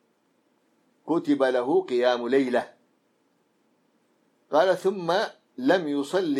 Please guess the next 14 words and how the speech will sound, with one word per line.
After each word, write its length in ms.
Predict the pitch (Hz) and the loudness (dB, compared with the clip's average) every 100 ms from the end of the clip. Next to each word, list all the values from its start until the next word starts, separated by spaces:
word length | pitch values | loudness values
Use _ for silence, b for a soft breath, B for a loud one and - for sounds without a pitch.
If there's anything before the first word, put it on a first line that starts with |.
| 127 | -2
بنا 360 | 131 139 170 | 0 0 0
حتى 720 | - 147 147 - 151 143 143 | 0 -2 -4 -4 0 2 2
بقي 440 | 139 151 143 147 135 | 0 -2 -2 -2 0
ثلاث 640 | 127 123 147 156 147 151 180 - _ _ _ _ _ _ _ | -2 0 2 2 0 -4 -8 -8 _ _ _ _ _ _ _
من 120 | 120 117 | -8 -8
الشهر"، 480 | - 147 117 107 - _ _ _ _ _ _ _ - | -2 0 0 -2 -10 _ _ _ _ _ _ _ -8
أي 60 | 113 | -2
ليلة 180 | 131 | -2
سابع 300 | 127 143 131 | 0 0 0
وعشرين، 520 | 120 117 135 110 - - _ _ _ _ _ - | -2 -6 -6 -6 -8 -16 _ _ _ _ _ -6
"وصلى 560 | 123 120 220 196 160 | -6 -2 -2 0 0
بنا 260 | 147 147 143 | 0 0 0
في 100 | - | -2
الثالثة 800 | - - 143 143 135 120 123 | -10 0 4 4 4 -2 -4